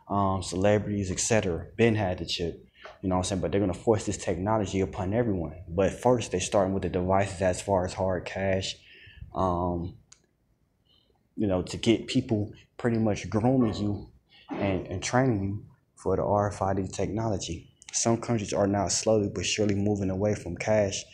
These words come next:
Indeed, some want drastic changes, such as outlawing the use of cash. It may seem bizarre, but other countries are already implementing that in a big way. So that shows you here in the Zimbabwe article. Like I said, I'll put this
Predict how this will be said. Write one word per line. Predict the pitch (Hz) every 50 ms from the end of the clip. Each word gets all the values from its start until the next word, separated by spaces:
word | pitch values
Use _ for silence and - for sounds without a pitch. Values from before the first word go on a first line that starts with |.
| - - - - -
Indeed, | 95 101 101 92 107 107 104
some | 92 107 - 113 113 110 104
want | 101 95 82 85 -
drastic | - 101 101 101 104 - - 76
changes, | - - 110 107 110 98 92 - -
such | - 101 87 -
as | 85 85 - -
outlawing | - 107 107 - 92 101 104 104 104 101
the | 98 92
use | 95 98 - -
of | - -
cash. | - 107 104 101 90 85 - - - - - - - - - _
It | - 104
may | 104 104 101 95
seem | 92 - - 113 107 98 87
bizarre, | 85 82 85 95 104 104 101
but | 90 87 95 -
other | - 107 113 101 101
countries | - - - 110 101 90 - 90
are | 85 90 92
already | - - 101 107 107 98 104 101 101 101 95 98 - - - - - _ -
implementing | 113 120 113 - 113 104 101 107 107 107 104 101 90 90 92
that | 92 107 104 98 - -
in | 104 101 92 -
a | 98 98 95
big | 90 90 98 98 92 - - - - _ _ _ - -
way. | - 95 87 85 80 - - - _ _ _ - - - - - - - - _
So | - - 98
that | 92 92 90
shows | 90 - 110 104 98 92
you | 98 95
here | 92 101 104 104 95
in | 85 95 95
the | 92 90
Zimbabwe | 87 - - 98 82 82 85 101 98 98 98 92 92 92 95 95 101 - - - _ _ _ _ _ _ _ _ _ _ _ _ _ _ _ _ _ _ _ _ _ _ _ _ -
article. | - 101 107 101 95 - 87
Like | 87 90 - -
I | 87
said, | 85 - - - -
I'll | 101 101 98
put | - - 113 - -
this | - 104 101 - - -